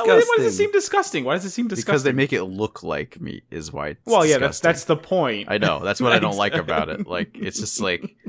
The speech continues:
Speaker 3: there's obviously so much, like, crap in it to make
Speaker 2: It's
Speaker 3: it
Speaker 2: beet juice.
Speaker 3: look like meat.
Speaker 2: They use beet juice.
Speaker 3: I don't know. It just
Speaker 2: It's
Speaker 1: I
Speaker 2: beet
Speaker 1: mean
Speaker 2: juice.
Speaker 3: I don't like the idea. I'd rather just eat
Speaker 2: It's beets.
Speaker 3: vegetables. <laughs>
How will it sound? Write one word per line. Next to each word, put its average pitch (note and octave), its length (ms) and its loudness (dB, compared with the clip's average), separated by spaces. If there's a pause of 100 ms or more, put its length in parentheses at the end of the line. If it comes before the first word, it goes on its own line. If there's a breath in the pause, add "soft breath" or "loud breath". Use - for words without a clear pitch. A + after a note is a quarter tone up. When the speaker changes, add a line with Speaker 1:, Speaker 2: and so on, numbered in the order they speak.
(500 loud breath)
Speaker 3:
there's A2+ 140 -2
obviously A#2+ 480 2
so A#2+ 180 -4
much, A2 280 -4
like, G2 200 -4 (200)
crap G2 440 2
in F2+ 120 0
it E2+ 180 -4 (560)
to G#2+ 80 -6
make F2+ 180 -2
Speaker 2:
It's F#3 180 0
Speaker 3:
it - 60 -20
Speaker 2:
beet F3 180 -4
juice. A2 520 -4
Speaker 3:
look F#2+ 220 -4
like E2+ 200 -2
meat. F2 320 -6 (560)
Speaker 2:
They F#3 140 0
use F#3+ 160 2
beet F#3 200 -2
juice. G#2 420 -6
Speaker 3:
I F2 120 2
don't D#2 200 -2
know. D#2 80 -14 (340)
It - 120 -8
just - 340 -6
Speaker 2:
It's D#3+ 180 -6
Speaker 1:
I - 60 2
Speaker 2:
beet - 80 6
Speaker 1:
mean C#3 100 6
Speaker 2:
juice. G#2 380 -2 (960)
Speaker 3:
I F#2+ 100 2
don't F2+ 140 -2
like E2+ 180 -4
the - 100 -6
idea. - 300 -8
I'd A2 140 -2
rather A#2+ 200 4
just G#2 200 -6
eat G2+ 80 -4
Speaker 2:
It's - 80 -10
beets. G2 160 -2
Speaker 3:
vegetables. - 580 -6
<laughs> - 40 -20